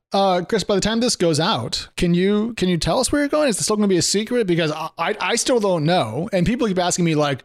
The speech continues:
"So where's Chris going?" And I'm like, "I'm not bullshitting you. I legitimately do not know."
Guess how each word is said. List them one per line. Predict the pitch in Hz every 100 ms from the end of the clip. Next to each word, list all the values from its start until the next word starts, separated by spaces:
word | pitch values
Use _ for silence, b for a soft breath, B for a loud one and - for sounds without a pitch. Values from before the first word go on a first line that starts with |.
| _
"So | -
where's | 165 160
Chris | - 139
going?" | 160 147
And | 131
I'm | 165
like, | 160 151 - B B B _
"I'm | 156
not | 170 180
bullshitting | 147 156 180 185
you. | 214 208
I | 156
legitimately | 165 156 165 160
do | 127 156
not | 143 139
know." | 139 110 113